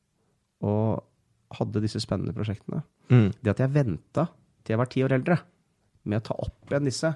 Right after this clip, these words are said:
Speaker 1: eller litt mer da, ta opp igjen de samme prosjektene, det samme nettverket, men jeg gjør det da med en eldre, mer raffe-,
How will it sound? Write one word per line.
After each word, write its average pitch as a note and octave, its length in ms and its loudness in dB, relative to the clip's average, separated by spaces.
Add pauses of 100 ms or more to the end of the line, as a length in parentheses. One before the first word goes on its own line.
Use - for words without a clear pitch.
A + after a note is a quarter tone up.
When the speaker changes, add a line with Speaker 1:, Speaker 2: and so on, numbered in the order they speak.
Speaker 1:
eller A2+ 320 -4
litt A2 180 -4
mer B2+ 220 0
da, B2+ 60 -2 (400)
ta - 100 -8
opp - 240 -6
igjen B2 80 0
de D3 80 -2
samme A2 220 0
prosjektene, C3 420 -2
det D3 80 -8
samme C#3 320 2
nettverket, D3 540 0 (840)
men G#2+ 140 4
jeg C3 160 2
gjør A2+ 160 2
det B2+ 60 2
da A#2+ 80 2 (260)
med B2 140 0
en C3 60 -4 (120)
eldre, G2 480 -2
mer A2+ 220 0
raffe-, A2+ 180 -6